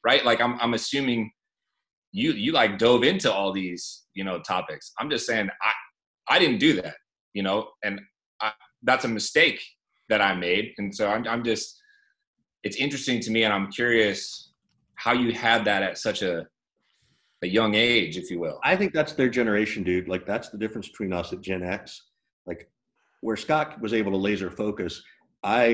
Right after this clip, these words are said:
Speaker 2: ignored everybody. I thought I already knew it all. Like, I was never curious about learning. And I think the younger generation is why I like working with them. Is what they teach
Speaker 1: Yeah.
Speaker 2: me is, is that it's natural for them to go Google something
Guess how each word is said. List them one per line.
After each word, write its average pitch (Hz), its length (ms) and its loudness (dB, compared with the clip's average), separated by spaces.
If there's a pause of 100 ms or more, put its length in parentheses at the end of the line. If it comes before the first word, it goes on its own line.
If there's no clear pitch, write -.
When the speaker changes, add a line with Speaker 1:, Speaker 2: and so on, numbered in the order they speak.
(140)
Speaker 2:
ignored 98 380 0
everybody. 82 380 -2
I 95 80 0
thought 104 200 2
I 98 40 4
already 90 240 4
knew 90 220 2
it 80 60 0
all. 76 440 -6
Like, 85 100 -4
I 98 60 2
was 104 160 2
never 98 160 2
curious 110 560 2
about 90 280 0
learning. 85 440 -2 (560)
And 92 100 2
I 90 60 0
think 98 420 -4
the 90 80 -6
younger 92 340 2
generation 90 560 0
is 78 120 -6
why 95 140 2
I 85 40 4
like 82 220 0
working 98 220 0
with 78 100 -4
them. 80 180 -2
Is 76 180 -8
what 87 140 -4
they 80 120 -2
teach 98 260 -2
Speaker 1:
Yeah. - 60 -2
Speaker 2:
me 85 120 -2
is, 80 140 2 (800)
is 95 160 0
that 95 180 2
it's - 220 -6
natural 117 520 2
for 113 140 2
them 101 160 2
to 92 60 2
go 92 160 4
Google 104 340 2
something 80 400 -8